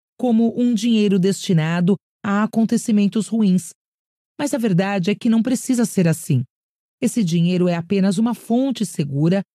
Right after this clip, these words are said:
que pode ser usada quando surge um imprevisto no caminho,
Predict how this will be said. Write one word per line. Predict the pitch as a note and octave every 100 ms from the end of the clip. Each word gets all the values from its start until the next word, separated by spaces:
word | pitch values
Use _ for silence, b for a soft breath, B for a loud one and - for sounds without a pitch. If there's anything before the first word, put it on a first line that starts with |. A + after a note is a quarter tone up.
| _
que | - C4+
pode | A#3 A3
ser | G#3 A#3 A3+
usada | F3+ G3+ G3 G3+
quando | G3+ A3+ G#3+
surge | - G#3 F#3+ F#3+
um | G3+
imprevisto | G#3 A3 G#3 E3 G#3 - G3
no | E3+
caminho, | E3 D3 C3+ B2+